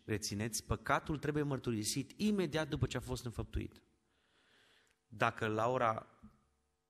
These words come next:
șaptesprezece și un sfert, nouăsprezece și un sfert, ai comis un păcat, la prima ocazie, la prima rugăciune, tu trebuie să-l mărturisești. Adică tu trebuie să-l conștientizezi că l-ai în viața ta și urgent, urgent, urgent,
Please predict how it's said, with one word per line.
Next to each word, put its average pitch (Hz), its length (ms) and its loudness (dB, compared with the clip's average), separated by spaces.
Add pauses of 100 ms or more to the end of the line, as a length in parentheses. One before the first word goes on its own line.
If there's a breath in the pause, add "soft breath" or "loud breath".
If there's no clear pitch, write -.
(720)
șaptesprezece 104 840 -2
și - 160 -4
un 101 60 -2
sfert, - 600 -6
nouăsprezece 101 560 -2
și 90 120 -8
un 87 60 -8
sfert, - 480 -8 (380 loud breath)
ai 107 180 0
comis 120 340 0
un 107 120 -2
păcat, 110 640 -4 (100)
la 104 200 0
prima 175 340 2
ocazie, 98 640 0
la 113 100 -6
prima 131 260 -6
rugăciune, 110 400 -6
tu 123 80 -4
trebuie 131 220 -6
să-l 135 100 -6
mărturisești. 127 640 -8 (1300 loud breath)
Adică 123 280 0
tu 135 180 0
trebuie 143 260 -2
să-l 147 180 -2
conștientizezi 127 880 0
că 131 80 -4
l-ai 139 160 0
în 131 60 0
viața 120 340 0
ta 95 280 0
și - 220 -2
urgent, 110 640 0
urgent, 113 460 0
urgent, 127 480 -4